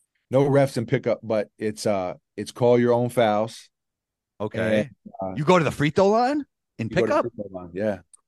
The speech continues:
Speaker 2: What kind of Florida thing is this? <laughs>
Speaker 1: Yeah, yeah. Very Florida man, I know. Yeah. <laughs> Hey, padding the stats, bro. Padding the stats.
Speaker 2: Wow, you go to the free throw line on called fouls in Florida?
Speaker 1: Yeah. Yeah. No,
Speaker 2: Wait.
Speaker 1: no,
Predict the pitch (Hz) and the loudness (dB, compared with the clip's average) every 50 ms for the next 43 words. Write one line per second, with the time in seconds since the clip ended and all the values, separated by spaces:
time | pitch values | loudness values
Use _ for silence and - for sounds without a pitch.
0 | _ _ - - 196 214 - 285 262 196 143 - - - 147 151 185 214 214 208 | _ _ -6 -6 -4 2 2 4 4 4 2 2 -2 -2 2 4 6 6 6 4
1 | 208 - - 220 196 180 185 151 143 208 220 - _ _ _ - - _ _ - | 2 0 -2 -4 0 0 -2 -2 0 -2 -2 -2 _ _ _ -20 -20 _ _ -8
2 | 175 196 107 101 - - - 269 254 247 113 120 107 - 220 - - 101 95 143 | -4 -2 -2 -2 -4 -6 -8 -6 -4 0 0 0 0 -2 -8 -10 -8 -2 2 6
3 | 160 185 190 139 139 147 165 175 190 180 160 139 127 117 110 107 104 117 120 143 | 6 6 6 4 4 6 6 8 8 6 6 4 2 0 0 -2 -2 0 4 4
4 | 156 139 113 110 _ _ _ - - 175 _ _ _ - - - 113 131 156 160 | 4 4 2 -2 _ _ _ -20 -20 -20 _ _ _ -10 -2 2 4 4 4 4
5 | 160 160 _ _ _ _ _ _ _ - 143 147 - 160 151 - - - _ _ | 2 -2 _ _ _ _ _ _ _ -8 -6 -4 -4 -6 -6 -6 -20 -20 _ _
6 | _ - - 208 - 175 156 135 165 - - - - - 147 147 156 180 190 180 | _ -14 -4 2 4 4 4 4 2 -6 -20 -20 -12 -4 -2 0 2 2 0 -2
7 | 180 165 143 - - 165 170 160 123 - - - 104 98 113 120 139 160 - _ | -4 -6 -6 -4 -2 -2 0 0 -2 -4 -8 -12 -8 -4 -2 -2 -2 -2 -4 _
8 | - 151 135 135 143 160 165 165 160 151 - 165 160 139 117 - - - - - | -2 0 2 2 2 0 -4 -6 -8 -6 0 0 2 2 2 -2 -6 -12 -20 -16
9 | 135 156 185 220 240 262 254 247 247 233 233 202 262 247 226 170 151 139 - _ | -10 -8 -4 0 2 2 4 4 4 2 2 2 0 -2 -2 -4 -8 -10 -10 _
10 | - 175 196 208 233 220 - 247 247 240 233 233 226 233 247 240 214 147 135 123 | -14 -8 -6 -4 -4 -2 0 2 2 2 2 2 0 0 0 -2 -4 -4 -6 -6
11 | - _ _ _ _ _ - - - 170 170 202 214 220 - - - 127 135 151 | -8 _ _ _ _ _ -12 -6 -4 -2 0 -2 -2 -4 -8 -10 -6 -4 -2 0
12 | 185 214 240 185 160 117 104 _ - 110 123 151 180 202 226 247 254 247 233 _ | 0 -2 -2 -2 -6 -10 -10 _ -10 -8 -6 -4 -2 -2 -2 -4 -6 -8 -14 _
13 | _ _ _ _ _ _ _ - 87 95 90 87 80 _ _ _ _ _ _ - | _ _ _ _ _ _ _ -18 -18 -16 -16 -18 -20 _ _ _ _ _ _ -2
14 | 127 139 131 123 113 113 117 107 | 2 4 4 4 4 2 0 -2